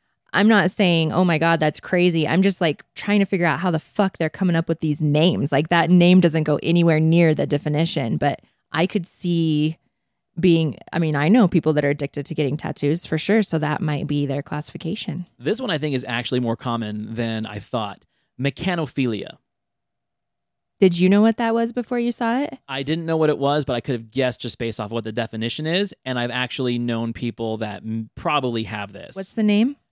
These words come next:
Speaker 2: Mechanophilia.
Speaker 1: I don't know what that is.
Speaker 2: A sexual attraction to machines and or doing sexual acts on certain types of machines, such as
Speaker 1: Ah.
Speaker 2: cars,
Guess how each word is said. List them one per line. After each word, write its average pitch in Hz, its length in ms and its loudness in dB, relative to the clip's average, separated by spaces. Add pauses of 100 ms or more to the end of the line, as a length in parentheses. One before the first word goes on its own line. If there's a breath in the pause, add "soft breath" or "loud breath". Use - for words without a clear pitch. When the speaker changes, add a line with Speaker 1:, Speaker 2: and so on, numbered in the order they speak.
Speaker 2:
Mechanophilia. 131 1160 -6 (200)
Speaker 1:
I 165 100 -6
don't 165 120 0
know 156 80 0
what 151 140 -2
that 147 140 -4
is. 156 340 -4 (120)
Speaker 2:
A 139 80 -10
sexual - 480 -4
attraction 143 640 -4
to 120 160 -4
machines 156 800 -2
and 160 260 -6
or 156 120 0
doing 131 320 -2
sexual 147 640 -2
acts 127 400 -8 (400)
on 139 160 -4
certain 139 300 -4
types 180 340 -4
of 143 60 -4
machines, 110 480 -6
such 151 320 -6
as - 180 -6
Speaker 1:
Ah. 160 60 -10
Speaker 2:
cars, 170 560 -2